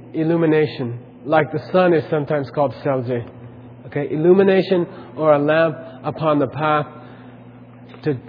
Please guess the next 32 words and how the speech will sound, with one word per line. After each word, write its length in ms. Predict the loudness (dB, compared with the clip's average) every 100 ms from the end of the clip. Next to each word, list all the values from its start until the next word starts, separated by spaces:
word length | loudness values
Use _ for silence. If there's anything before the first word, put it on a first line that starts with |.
| -2
freedom. 460 | 2 2 2 -4 -16 -20 -20 -20 -20 -20 -20 -20 -20 -20 -20 -20 -20 -18
Okay? 280 | -14 -12 -12 -16 -20 -20 -20 -20 -20 -10
Which 160 | -6 -4
is 100 | -4
a 60 |
commentary 640 | -2 -2 0 0 0 0 0
to 80 |
the 80 | -2
Abhidharma 500 | -2 -2 -4 -4 -6
Kosha. 320 | -10 -12 -16 -12 0
You're 240 | 4 4
gonna 260 | 4 0 2
be 100 | -2
studying 480 | -2 0 2 0
this 140 | 0 -4 -4
commentary. 540 | -6 -4 -8 -12 -14 -18 -20 -20 -10 -4
This 140 | 0
is 140 | 0
your 240 | 2 4 4
main 320 | 4 4 2
book 220 | 0 0
for 80 | -6
studying 360 | -8 -4 -2 -2
Abhidharma 460 | -4 -4 -6 -6
Kosha. 300 | -8 -10 -12 -18 -20 -20 -20 -6
You 240 | 0 2
try 180 | 4 4
to 200 | 6 2
study 300 | 0 2 2
the 80 | 2
Abhidharma 500 | 2 0 0 0 0
Kosha, 300 | -2 -2